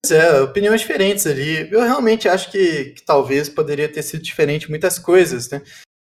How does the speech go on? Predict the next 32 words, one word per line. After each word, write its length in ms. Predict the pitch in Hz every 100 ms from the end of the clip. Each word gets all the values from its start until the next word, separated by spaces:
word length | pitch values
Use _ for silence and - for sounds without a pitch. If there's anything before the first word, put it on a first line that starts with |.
| _
Mas, 640 | 311 302 175 220 - - - - -
né, 280 | 165 220 214
a 60 | 151
corrida 380 | 185 170 185
se 180 | 175 202
quedou 500 | - 208 160 202 202
por 160 | 202 143
aí, 300 | 127 151 202
né? 220 | 160 165
Continuou 760 | 170 127 - 156 135 165 175 180 _ _ _
conforme 400 | 135 - 147 147
foi 140 | 135 160
passando 400 | 160 156 165 165
o 100 | 165
tempo. 420 | 165 185 196 196 - - _
E 60 | 214
aí 200 | 190 185
eu 160 | 190 196
chamo 320 | - 180 185
pra 140 | -
mais 260 | 180 190 165
um 80 | 185
assunto 540 | 175 - 170 196 196
aí, 160 | 147 175
a 60 |
opinião 400 | 196 202 226 180
dos 120 | 190 160
meus 460 | 170 165 170 -
dois 260 | 147 170 175
amigos 600 | 139 139 156 147 131 120
aqui, 360 | 120 - 127
né? 220 | 117 123